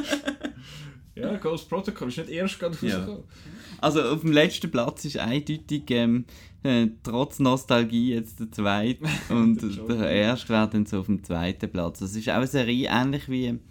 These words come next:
Speaker 2: ähnlich wie Fast and Furious,
Speaker 1: Mhm.
Speaker 2: äh, kann man sehr viel vergleichen bei diesen beiden Reihen, wo sich so ein bisschen der, der, der Pace, also so ein bisschen, was ist ein Mission Impossible Film,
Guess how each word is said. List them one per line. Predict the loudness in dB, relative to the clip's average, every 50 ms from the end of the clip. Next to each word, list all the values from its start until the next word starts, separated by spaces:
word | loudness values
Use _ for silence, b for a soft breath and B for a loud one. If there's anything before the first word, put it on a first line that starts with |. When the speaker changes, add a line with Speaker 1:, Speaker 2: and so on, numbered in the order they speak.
| B B B B B B B B B B B B -20 -18 -8 -4
Speaker 2:
ähnlich | 0 2 2 4 4
wie | 2 2
Fast | 2 2 2 2 0 0 -2
and | -4 -2
Furious, | 0 0 0 2 2 2 2 0 0 -2 -4 -12 -16 b b b b b b
Speaker 1:
Mhm. | -10 -10 -10 -12 -14 -10 -2
Speaker 2:
äh, | 0 2 2 2 2 -2 -6 -20 _ _ _ _ -8
kann | -4 0 2 4 4
man | 4 4
sehr | 4 4 4 4 4 2 0 -6 _ _ -12
viel | -4 0 2 2 2 0 -2 -4 -8 -16
vergleichen | -18 -12 -4 -2 0 0 0 0 -2 -4 -4 -4
bei | -4 -4
diesen | -2 -2 -2 -4 -2
beiden | -2 -2 -2 -2 -2 -2 -4
Reihen, | -2 -2 -2 -2 0 0 0 0 -2 -2 -4 -8 -8 -8
wo | -4 -2 -2 -2
sich | -4 -6 -10 -8
so | -8 -6 -6
ein | -4 0
bisschen | 0 0 0 0
der, | 0 0 0 0 -2
der, | -2 -2 -4 -4
der | -4 -6 -8
Pace, | -6 -4 -2 0 0 2 2 2 0 0 -4 -6 -4
also | -2 -2 -2 -4 -6
so | -8 -8 -8
ein | -4 -2
bisschen, | 0 0 0 0 0 0
was | 0 0 2 0
ist | -2 0 4
ein | 4
Mission | 4 4 4 2 2 4 4
Impossible | 4 4 2 -2 -4 -6 -4 -6 -6 -6 -2 -2 -2
Film, | 0 2 4 6 8 8 8